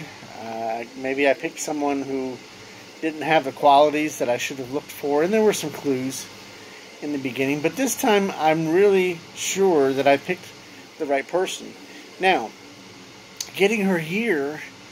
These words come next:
is not easy. Even without the pandemic,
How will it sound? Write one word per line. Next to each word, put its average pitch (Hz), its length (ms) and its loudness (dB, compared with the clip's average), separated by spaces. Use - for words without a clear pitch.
is 156 360 0
not 170 320 2
easy. 139 420 -4
Even 220 340 6
without 208 340 6
the 160 80 -6
pandemic, 131 560 -2